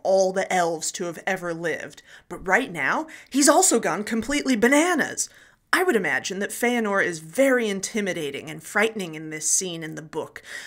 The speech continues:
I mean, shadows are probably grimly flickering across his menacing face by the light of hundreds of torches. That's scary. But now let's switch over to Fingon's point of view. "And Fingolfin and his people saw the light afar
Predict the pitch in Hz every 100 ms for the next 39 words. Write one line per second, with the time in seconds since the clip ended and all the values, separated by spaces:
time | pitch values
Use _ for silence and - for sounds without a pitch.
0 | - 214 190 - - 233 196 190 156 156
1 | 185 165 185 175 190 190 180 180 - 240
2 | 233 220 196 180 - - 202 220 - 175
3 | 147 156 - 196 170 - 170 196 202 190
4 | 185 170 160 - 156 - - 202 190 190
5 | 180 202 208 - 208 226 202 165 165 -
6 | - 196 214 233 - - - - - -
7 | 269 294 - - - 196 185 277 262 151
8 | - - _ - 233 262 330 302 - 269
9 | 277 269 240 226 208 - 269 226 147 120
10 | - - 160 127 - 147 147 - - _
11 | _ _ - 180 - 226 220 254 269 285
12 | 269 220 202 214 - 240 202 135 110 -
13 | 180 175 175 175 180 202 - 180 - 175
14 | 170